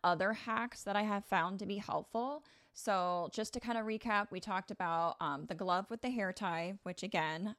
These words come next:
I highly was like, "That is amazing." So for any of you guys that don't have a hair tie, use the glove from the hospital. That helps. Um, the alcohol swab if you're feeling nauseous.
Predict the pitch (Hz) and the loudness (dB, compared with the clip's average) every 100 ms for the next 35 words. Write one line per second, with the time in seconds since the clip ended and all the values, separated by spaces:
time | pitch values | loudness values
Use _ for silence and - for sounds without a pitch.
0 | - 175 151 151 160 - 180 160 175 170 | -4 -2 0 -2 -4 -2 -2 0 -2 -2
1 | 175 160 165 156 143 147 - 151 156 - | -2 -4 -4 -2 -4 -4 0 0 0 -4
2 | 196 160 156 160 170 - 160 - 156 - | -4 -4 -4 -6 -6 -8 -10 -6 -6 -4
3 | 147 160 180 170 170 170 170 180 190 190 | -6 -6 -6 -4 -4 -4 -6 -4 -4 -4
4 | 156 175 147 156 180 _ _ _ _ _ | -4 -4 -4 -6 -8 _ _ _ _ _
5 | _ 175 170 180 160 165 185 180 180 202 | _ -6 -4 2 2 2 0 -4 -4 2
6 | 170 - 160 160 170 180 160 180 175 160 | 2 2 0 0 0 -2 -4 0 0 0
7 | - - - - - - 190 175 185 - | -2 -12 -14 -20 -20 -6 2 2 4 4
8 | 202 220 214 208 214 196 202 190 202 - | 4 6 4 4 2 2 2 0 -4 -2
9 | 190 208 185 175 - 196 202 - - | -2 -2 -2 -2 0 0 -2 -6 -12